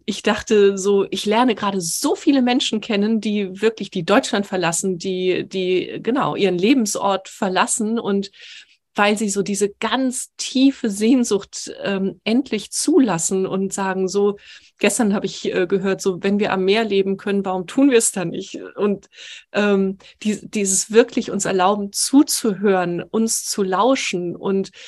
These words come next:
ich finde auch schön, dass du sagst, so, wir, wir mussten durch dieses Nadelöhr gehen. Denn wenn wir durch ein Nadelöhr durchgehen, dann bleibt ja nichts mehr übrig von dem, was so an uns klebt, von dem, was gar nicht zu uns gehört. So, und dann stehen wir da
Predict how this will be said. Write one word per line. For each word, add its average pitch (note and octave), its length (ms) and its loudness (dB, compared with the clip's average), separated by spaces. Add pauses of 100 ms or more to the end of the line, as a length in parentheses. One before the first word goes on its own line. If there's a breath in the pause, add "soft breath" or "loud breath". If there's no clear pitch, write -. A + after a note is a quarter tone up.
(180 loud breath)
ich - 80 -18
finde - 180 2
auch G3 60 0
schön, A#3 240 6
dass A3+ 140 2
du G#3+ 80 -2
sagst, G3 340 0
so, F#3+ 100 -8
wir, F#3+ 360 0
wir F#3+ 160 0
mussten A3 340 0
durch G3 180 2
dieses F#3 340 -6
Nadelöhr A#3 680 2
gehen. A#3+ 340 0 (600 loud breath)
Denn G3+ 140 6
wenn A3 140 4
wir A#3 100 4
durch G3 200 0
ein G3 60 0
Nadelöhr G3 580 0
durchgehen, G#3+ 600 2
dann G3 120 -2
bleibt G3 280 0
ja G3 60 0
nichts G3 360 -2
mehr F#3 240 -2
übrig G3 360 -2
von F3+ 220 -4
dem, F#3 220 2
was F3 160 -4
so - 100 0
an F3+ 160 0
uns E3+ 240 -2
klebt, - 640 2 (180)
von F3+ 260 2
dem, F#3 360 4
was F3+ 180 0
gar E3+ 140 0
nicht E3+ 240 -4
zu G#3+ 160 -2
uns E3 240 2
gehört. E3 380 -2
So, F3 140 0
und E3+ 80 0
dann F3 120 0
stehen A3 400 2
wir F#3+ 120 2
da E3 380 0